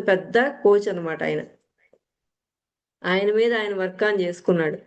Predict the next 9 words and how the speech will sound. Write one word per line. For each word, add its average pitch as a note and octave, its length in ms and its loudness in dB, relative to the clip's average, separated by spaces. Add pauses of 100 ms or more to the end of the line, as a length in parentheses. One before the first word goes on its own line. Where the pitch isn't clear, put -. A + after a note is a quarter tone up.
(220)
వర్కౌట్ F#3+ 480 2
చేసుకొని F#3 540 2 (680)
ఆయన్ని G3 400 -2
హై-, F#3+ 300 -4
ఆ, F3 120 -2 (180)
తను, F#3 260 2 (100)
తను F#3+ 260 0
హీల్ G#3+ 260 -6
చేసుకున్నాడు. E3+ 560 -2